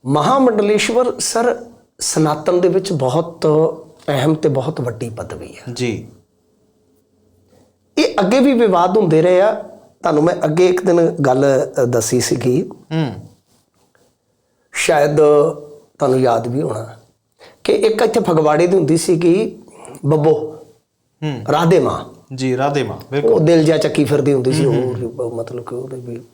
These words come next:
Speaker 1: ਕਈ ਚੱਕਰ ਸੀਗੇ <laughs> ਵੀ ਉਹ
Speaker 2: ਜੀ, ਜੀ।
Speaker 1: ਸਾਰੇ ਜਾਂਦੇ ਹੁੰਦੇ ਸੀ ਸਿੱਧੂ ਸਾਧੂ ਹੋਰੀ।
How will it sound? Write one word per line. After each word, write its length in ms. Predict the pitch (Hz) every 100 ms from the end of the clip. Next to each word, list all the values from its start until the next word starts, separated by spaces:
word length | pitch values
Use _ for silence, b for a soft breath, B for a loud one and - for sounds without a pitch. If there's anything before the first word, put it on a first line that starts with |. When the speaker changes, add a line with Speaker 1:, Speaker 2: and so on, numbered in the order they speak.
| _ -
Speaker 1:
ਕਈ 300 | 117 113 113 - _ _ _
ਚੱਕਰ 280 | 135 131 113
ਸੀਗੇ 300 | 123 127 117 -
<laughs> 80 | 165
ਵੀ 160 | 170
ਉਹ 120 | 165 156
Speaker 2:
ਜੀ, 140 | 156
ਜੀ। 280 | 151 151 151
Speaker 1:
ਸਾਰੇ 420 | - 180 185 185
ਜਾਂਦੇ 280 | 165 147 165
ਹੁੰਦੇ 200 | 156 147
ਸੀ 60 |
ਸਿੱਧੂ 280 | 139 147 151
ਸਾਧੂ 300 | 131 127 143
ਹੋਰੀ। 320 | 127 110 110